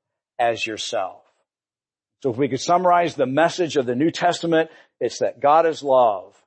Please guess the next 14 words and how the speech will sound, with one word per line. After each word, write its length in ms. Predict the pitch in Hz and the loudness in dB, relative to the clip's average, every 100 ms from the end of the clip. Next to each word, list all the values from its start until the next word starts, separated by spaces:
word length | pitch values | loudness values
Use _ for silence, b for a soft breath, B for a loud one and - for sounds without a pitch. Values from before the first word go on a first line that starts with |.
| _ | _
and 120 | 120 | -8
we're 100 | 113 | -4
to 80 | 110 | -2
love 240 | 110 107 - | -2 -2 -4
others. 320 | 101 92 _ _ _ _ _ 151 | -10 -10 _ _ _ _ _ -6
The 80 | |
second 380 | 160 359 330 208 | 2 2 2 2
message 320 | 165 156 156 | 2 0 -4
that 120 | 165 165 | -4 0
John 320 | 151 143 139 | 2 2 0
is 220 | 123 - | -4 -8
trying 320 | - 143 135 | 0 0 0
to 60 | 123 | -4
s-, 240 | - - | -8 -14